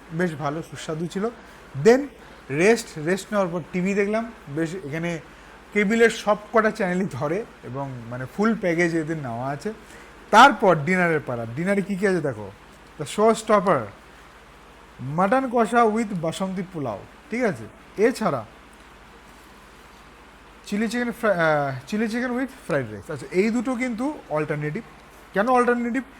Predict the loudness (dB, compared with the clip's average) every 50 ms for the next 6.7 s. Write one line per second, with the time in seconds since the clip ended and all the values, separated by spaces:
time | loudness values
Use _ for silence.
0 | -20 -14 -10 -8 -8 -6 -6 -6 -4 -2 -2 -2 -4 -4 -6 -8 -8 -6 -6 -2
1 | 0 2 2 2 0 -4 -12 -20 -20 -20 -20 -20 -20 -14 -4 0 2 2 2 2
2 | 2 0 0 0 0 0 0 0 0 0 -2 -2 -2 -4 -4 -4 -4 -6 -6 -4
3 | -6 -6 -6 -6 -4 -4 -4 -6 -6 -6 -6 -6 -6 -8 -8 -10 -10 -10 -12 -12
4 | -12 -12 -10 -8 -8 -6 -6 -6 -6 -6 -4 -4 -6 -6 -8 -10 -12 -10 -10 -8
5 | -8 -8 -6 -4 -2 -2 -2 -2 -2 -2 -2 -4 -8 -14 -18 -20 -20 -20 -20 -14
6 | -12 -6 -4 -4 -4 -4 -6 -8 -8 -6 -6 -6 -8